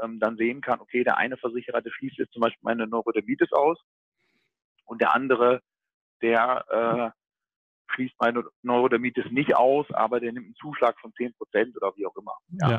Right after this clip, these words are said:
Speaker 1: also, dass da
Speaker 2: Ja.
Speaker 1: wirklich eine hohe Transparenz ist. Aber das mit den drei Angeboten, ich habe so den Verdacht, <laughs> das kommt irgendwo so aus der uralten Verkaufsschule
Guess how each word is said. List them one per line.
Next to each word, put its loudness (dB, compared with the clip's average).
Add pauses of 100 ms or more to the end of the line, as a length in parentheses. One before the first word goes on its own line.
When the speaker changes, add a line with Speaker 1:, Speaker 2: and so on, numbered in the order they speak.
Speaker 1:
also, -14
dass 0
da 2
Speaker 2:
Ja. 0
Speaker 1:
wirklich -6
eine -12
hohe -2
Transparenz -2
ist. -6 (380)
Aber -2
das -2
mit -6
den 2
drei 4
Angeboten, -4
ich -8
habe 0
so -10
den -12
Verdacht, 0
<laughs> -4 (340)
das -10
kommt -2
irgendwo 2
so 0
aus 4 (100)
der 2 (320)
uralten 2
Verkaufsschule 0